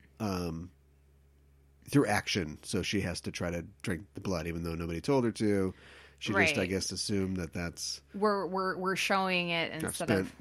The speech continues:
Speaker 1: so much more time on this than I really want to. I don't wanna talk about this anymore.
Speaker 2: Oh.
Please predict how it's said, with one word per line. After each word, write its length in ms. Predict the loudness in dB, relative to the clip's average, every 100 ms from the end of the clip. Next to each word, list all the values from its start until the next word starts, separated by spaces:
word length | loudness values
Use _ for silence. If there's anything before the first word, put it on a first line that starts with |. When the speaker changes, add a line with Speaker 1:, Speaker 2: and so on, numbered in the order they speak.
| -4
Speaker 1:
so 320 | 0 4 4
much 220 | 4 0
more 120 | -4
time 280 | -4 -4 -4
on 140 | -6 -6
this 180 | -6
than 120 | -4 -4
I 60 |
really 220 | -2 -2
want 240 | -2 -4 -6
to. 220 | -4 -4 -2
I 60 |
don't 100 | -2
wanna 120 | -2 -2
talk 140 | -6
about 140 | -8
this 120 | -8 -8
anymore. 320 | -6 -6 -6 2
Speaker 2:
Oh. 240 | 6 6